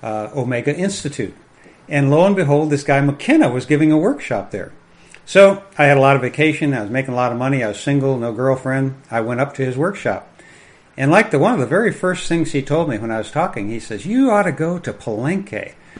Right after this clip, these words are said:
Uh, and I said, "What's Palenque?" He said, "Well, it's the Entheobotany Conference. Go on down there and check it out. I'll be there." So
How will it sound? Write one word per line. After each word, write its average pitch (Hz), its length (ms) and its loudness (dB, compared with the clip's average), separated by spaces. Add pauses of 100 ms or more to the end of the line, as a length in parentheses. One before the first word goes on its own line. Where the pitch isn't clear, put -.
(180)
Uh, - 40 -12 (320)
and 101 100 -14
I - 20 -12
said, - 200 -16
"What's 165 180 -8
Palenque?" 170 560 -6
He 110 60 -10
said, - 100 -16
"Well, 269 260 0
it's - 120 -2
the 202 160 0
Entheobotany 151 800 2
Conference. 98 500 -10
Go 202 140 -6
on 214 180 -6
down 165 200 0
there 147 220 2
and 110 100 -4
check - 220 -4
it 120 80 -2
out. 113 200 2
I'll 170 220 4
be 120 120 -2
there." 113 400 -4 (640)
So 156 460 2